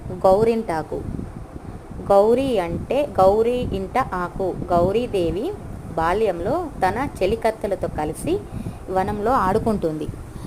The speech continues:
రజస్వలం అవుతుంది అట. ఆ సమయంలో గౌరీదేవి రక్తపు చుక్క నేలను తాకగానే ఒక మొక్క ఉద్భవిస్తుంది అట. ఆ వింతను చూసిన చెలికత్తెలు పర్వతరాజుకు ఈ విషయం చెప్తారట.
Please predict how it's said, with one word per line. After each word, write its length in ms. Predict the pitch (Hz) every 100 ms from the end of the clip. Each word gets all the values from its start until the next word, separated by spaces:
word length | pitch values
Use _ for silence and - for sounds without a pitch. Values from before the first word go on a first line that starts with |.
| -
రజస్వలం 600 | 180 185 247 - 233 240
అవుతుంది 560 | 202 190 202 170 165 160
అట. 460 | 165 - - - - - 185
ఆ 120 | 190
సమయంలో 680 | - 175 185 214 196 185 226
గౌరీదేవి 880 | 233 180 175 214 226 202 185 220
రక్తపు 460 | 240 180 - 247 254
చుక్క 340 | 247 202 -
నేలను 500 | 277 220 196 226 240
తాకగానే 840 | 254 190 196 233 190 165 160 247 440 - - - -
ఒక 140 | - 233
మొక్క 360 | 226 214 -
ఉద్భవిస్తుంది 920 | 330 285 - 226 220 220 - 185 175 170
అట. 120 | 151 156 - - - - - - 185
ఆ 140 | 196
వింతను 460 | 190 202 214 277 269 254
చూసిన 260 | 247 247
చెలికత్తెలు 960 | 226 - 196 220 208 175 165 196 330 320 - -
పర్వతరాజుకు 880 | 196 196 254 269 254 240 226 233 302
ఈ 100 | 254
విషయం 400 | 202 135 262 262
చెప్తారట. 560 | 226 - 233 220 160